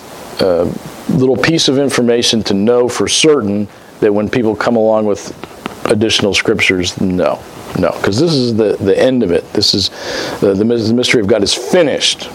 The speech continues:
with these things that are about to be revealed in the rest of Revelation. Uh, there's no more. Yes. Yep, that's right. And so, and God, there were, there have been mysteries, hidden things of God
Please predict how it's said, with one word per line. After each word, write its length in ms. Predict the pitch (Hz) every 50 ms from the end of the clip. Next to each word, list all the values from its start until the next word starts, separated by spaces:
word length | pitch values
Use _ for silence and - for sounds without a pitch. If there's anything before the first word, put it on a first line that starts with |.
| - -
with 200 | - 104 - -
these 200 | 107 98 90 -
things 220 | - 107 101 95 95
that 80 | 104
are 80 | 90 92
about 280 | 90 85 104 101 101 -
to 80 | 104
be 140 | 90 98 95
revealed 420 | 92 90 92 90 92 98 98 95
in 100 | 92 90
the 60 | 90 90
rest 300 | 90 92 95 - - -
of 200 | 95 87 87 - - - - - - - -
Revelation. 540 | - 90 85 - - 78 85 - - - - - - - - - - - - - - - - -
Uh, 280 | 85 85 80 80 78
there's 260 | 78 82 90 90 82 95
no 180 | 104 98 95
more. 300 | 87 90 90 82 - - - - - - -
Yes. 460 | - - - - - - - - - - - -
Yep, 260 | 123 127 127 123 123
that's 220 | 123 127 123 -
right. 220 | - 131 107 101 104
And 140 | 117 139
so, 340 | 131 - 175 165 147 147 -
and 240 | - 147 131 127 127
God, 220 | 143 165 180 185
there 140 | 151 156 170
were, 120 | 170 160 147
there 380 | 143 - 131 120 135 147 139
have 200 | 139 123 113 104
been 240 | 113 147 185 208 202
mysteries, 540 | 180 170 - - - - 82 80 82 - -
hidden 240 | - 110 104 113 120
things 260 | - 127 127 113 113
of 120 | 123 107
God 260 | 101 104 101 98 95